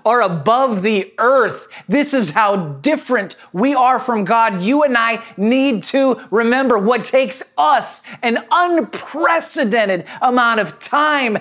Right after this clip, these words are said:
and effort takes him the snap of a finger for light to get to earth. And last time I checked, we serve a God who said, "Let there be light." He is the author of light.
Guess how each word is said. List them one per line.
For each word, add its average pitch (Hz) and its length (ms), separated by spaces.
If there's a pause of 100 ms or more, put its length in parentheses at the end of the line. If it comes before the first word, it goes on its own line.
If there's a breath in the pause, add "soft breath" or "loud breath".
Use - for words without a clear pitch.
(160 loud breath)
and 220 340
effort 294 680
takes 262 380
him 285 240
the 214 100
snap 269 720
of 214 160
a 214 80
finger 214 840 (680)
for 262 220
light 247 320
to - 120
get 247 320
to - 140
earth. 233 380 (160 loud breath)
And 233 180
last 277 320
time 240 240
I 196 140
checked, - 400 (160 loud breath)
we 285 260
serve 277 400
a 220 60
God 202 500 (160 loud breath)
who 269 140
said, 240 320
"Let 233 420
there 220 240
be 185 480 (100)
light." 185 540 (140 loud breath)
He 294 240
is 180 140
the 254 160
author 202 760
of 175 220
light. 170 260